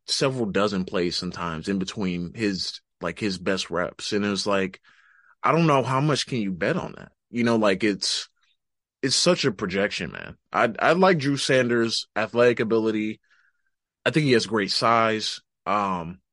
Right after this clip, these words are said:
great speed, but, like, everything else is, like,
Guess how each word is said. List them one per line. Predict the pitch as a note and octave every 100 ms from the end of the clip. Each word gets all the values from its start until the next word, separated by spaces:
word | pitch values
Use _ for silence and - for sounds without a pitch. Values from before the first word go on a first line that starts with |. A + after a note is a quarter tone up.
| _
great | - A#2+ G#2
speed, | - A#2 A2 G#2 F2
but, | G2+
like, | F#2+ F#2+ F2+ - - _ _ _ _ _ _ _ _ _ _
everything | C3 C#3 F3+ C#3 G#2+ -
else | A2+ A#2+ G#2
is, | F#2 E2+
like, | E2 - -